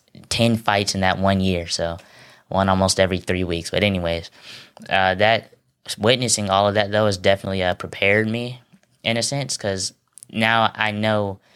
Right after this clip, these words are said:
what to avoid, why I should avoid it, the bad side effects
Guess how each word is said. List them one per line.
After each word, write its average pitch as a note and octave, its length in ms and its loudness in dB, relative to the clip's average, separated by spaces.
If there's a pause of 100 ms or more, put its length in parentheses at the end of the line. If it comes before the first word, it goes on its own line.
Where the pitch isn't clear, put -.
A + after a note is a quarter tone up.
(280)
what A#2 340 0
to A2 180 -2
avoid, F#2+ 440 0
why G2 300 2
I G2 140 2
should C3 340 2
avoid F#2 480 0
it, F2+ 260 -6 (280)
the F#2 200 -12
bad G#2+ 400 2
side G#2+ 300 2
effects G#2+ 640 -2